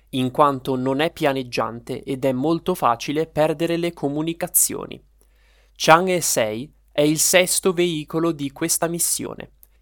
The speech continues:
Il suolo campione che è riuscito a prelevare e che verrà analizzato proviene dal cratere più vecchio del satellite,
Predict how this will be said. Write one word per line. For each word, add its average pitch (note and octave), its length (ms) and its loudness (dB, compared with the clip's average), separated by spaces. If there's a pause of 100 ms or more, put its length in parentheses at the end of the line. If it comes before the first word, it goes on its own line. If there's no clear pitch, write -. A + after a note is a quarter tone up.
Il B2 200 0
suolo D#3 420 2
campione B2 720 -2
che B2+ 240 0
è - 20 2
riuscito B2 600 -2
a A#2+ 40 2
prelevare C#3 840 2
e C#3 160 -2
che D3 180 0
verrà C#3 480 4
analizzato D3+ 960 0
proviene E3+ 600 -2
dal C#3 200 2
cratere E3 560 0
più F#3 220 -6
vecchio D3+ 480 -2
del D#3+ 200 0
satellite, - 760 -4